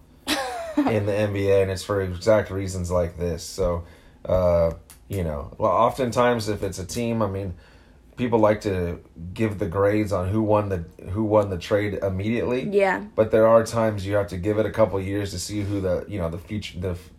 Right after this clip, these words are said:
Speaker 2: the next future, whoever their first round pick ended up being. But in this case, Sacramento,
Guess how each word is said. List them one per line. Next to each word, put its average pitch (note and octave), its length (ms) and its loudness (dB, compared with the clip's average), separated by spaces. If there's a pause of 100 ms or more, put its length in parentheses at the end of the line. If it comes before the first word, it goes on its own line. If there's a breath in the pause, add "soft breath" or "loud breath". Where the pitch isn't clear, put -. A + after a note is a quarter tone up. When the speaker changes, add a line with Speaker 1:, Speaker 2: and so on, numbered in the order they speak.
(140)
Speaker 2:
the F#2 160 -8 (100)
next G2+ 280 -6
future, G#2 560 -4 (460 soft breath)
whoever B2 260 6
their G#2+ 140 2
first A2+ 280 2
round G#2 220 0
pick A#2 200 2
ended G#2+ 200 -2
up F#2 180 0
being. A2 300 -4 (320 soft breath)
But A#2 120 6
in A2 120 0
this A#2 160 -2
case, C3+ 260 -4
Sacramento, B2+ 640 2